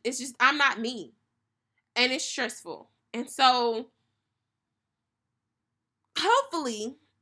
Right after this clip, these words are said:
you know, maybe to the, to the mom who's experiencing this, hopefully this, this has been comforting to you to know that you're not alone in this. You know,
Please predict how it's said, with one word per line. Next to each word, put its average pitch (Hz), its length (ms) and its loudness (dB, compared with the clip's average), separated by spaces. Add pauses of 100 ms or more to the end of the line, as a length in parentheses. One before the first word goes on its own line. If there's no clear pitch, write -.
(360)
you 262 120 -8
know, 254 140 2
maybe 320 260 2 (100)
to 392 100 -6
the, 254 140 -6 (100)
to 349 120 -2
the 254 120 0
mom 269 340 2
who's 277 180 -4
experiencing 254 720 -6
this, 214 180 -6
hopefully 254 380 -2
this, 233 300 -6
this 233 180 -6
has 247 120 -12
been 208 160 -6
comforting 226 480 -2
to 233 100 -8
you 214 220 -8
to 254 100 -10
know 220 240 0
that 202 280 -6 (300)
you're 349 220 -2
not 285 180 4
alone 214 360 -4
in 170 100 -8
this. - 420 -16 (520)
You 226 140 -6
know, 233 280 -4